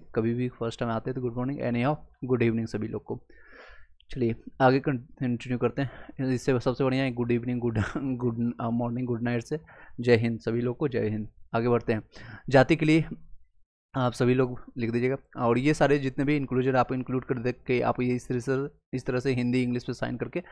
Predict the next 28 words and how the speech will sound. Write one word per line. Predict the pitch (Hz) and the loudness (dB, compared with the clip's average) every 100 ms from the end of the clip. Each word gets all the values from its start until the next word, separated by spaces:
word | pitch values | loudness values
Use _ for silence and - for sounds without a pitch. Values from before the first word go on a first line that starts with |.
| - 123 - | -18 -14 2
बाकी | 127 120 | 2 4
आप | 113 | 0
कर | - 107 | 0 -2
देंगे। | 113 110 - - - - - - | -2 -4 -8 -16 -20 -20 -6 -4
इससे | 127 151 | 4 6
रिलेटेड | 147 151 156 | 6 2 0
कोई | 151 | -2
क्वेश्चन | 131 131 - 143 | 0 0 -2 -4
होगा, | 123 120 147 - | -4 -4 -6 -6
सिक्सटी | - 127 131 | -4 -4 -2
नाइन्थ | 127 127 - | -2 -2 0
वाले | 120 120 | 0 2
जो | 120 | 2
अभी | 113 | 2
लोग | 120 117 117 | 2 0 0
देख | 117 113 | -2 2
रहे | 120 | 0
होंगे, | 120 123 | 2 0
एक | - | 2
लाख, | 120 120 117 - | 0 0 -4 -8
अ, | 127 117 113 - | -4 -2 -4 0
एक | 135 135 | 0 2
हज़ार | 131 123 | 2 2
से | 135 | 0
ज़्यादा | 120 120 | 0 0
उन | 123 120 | 0 -2
लोगों | 117 160 | -2 -2
को | 160 - | -4 -8